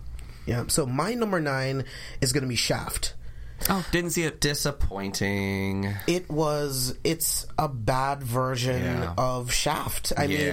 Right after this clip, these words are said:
Speaker 1: mean, the, the one, the Shaft in two thousand, I thought was really good. 'Cause, I mean, when I watched it again after I saw this Shaft movie,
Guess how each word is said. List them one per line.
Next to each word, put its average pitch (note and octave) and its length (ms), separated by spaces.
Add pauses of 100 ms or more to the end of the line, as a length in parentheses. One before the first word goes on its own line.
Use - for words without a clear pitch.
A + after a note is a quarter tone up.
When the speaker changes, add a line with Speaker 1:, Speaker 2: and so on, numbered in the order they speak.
(140)
Speaker 1:
mean, F#2 100
the, C#3 260
the C#3 100
one, D3+ 380
the D3 100
Shaft D#3+ 520
in C3+ 220
two F3 220
thousand, C#3 680 (380)
I A#3+ 200
thought D#3 300
was A#2 180
really A#2+ 280
good. C3+ 280
'Cause, D3+ 180
I D#3 80
mean, D#3 240
when D3 140 (100)
I D3+ 80
watched C#3 380
it F3+ 80
again C3 460
after C3+ 300
I C3 60
saw B2+ 260
this D3+ 180
Shaft B2 360
movie, A#2 420